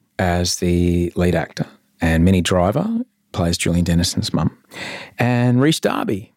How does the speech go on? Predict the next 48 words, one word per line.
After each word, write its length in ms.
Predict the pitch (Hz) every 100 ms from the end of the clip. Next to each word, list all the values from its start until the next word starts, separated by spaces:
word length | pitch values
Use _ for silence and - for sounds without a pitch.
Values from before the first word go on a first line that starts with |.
| -
plays 400 | - 123 117 110
the 260 | 131 123 - _
teacher. 400 | - - 101 90 _ _ _ _ _ _ _ _ -
And 80 |
I 20 | 156
went 120 | 254
and 80 | 240
saw 160 | 196
this 180 | 170 151
film 140 | 127
with 80 | 104
Audrey 320 | 76 76 135 - _ _ _ _ _
because 140 | - 117
Paul 220 | - 113
was 100 | 107
very 160 | 104 98
sweet, 280 | - 82
and 100 | -
he 60 | 85
said, 180 | - 82
"Oh, 160 | 92 -
I've 240 | 95 90
got 140 | 135
this 100 | 120
screening, 580 | - - 85 87 85 98 -
just 260 | 101 -
me 160 | 87 92
and 100 | 85
the 60 |
couple 260 | 90 92 -
of 80 | 87
people 200 | 92 90
that 80 | 90
made 180 | 87
the 60 | 80
film, 300 | - 82 87
come 180 | - 101
down." 180 | 82 85
And 80 |
so 100 | 92 139
we, 120 | 139
we, 160 | 151
it 320 | 165 160 - 160
was 160 | 156
wonderful. 400 | 160 165 107 -
We 80 | 98
went, 280 | 131 127 -
and, 140 | 92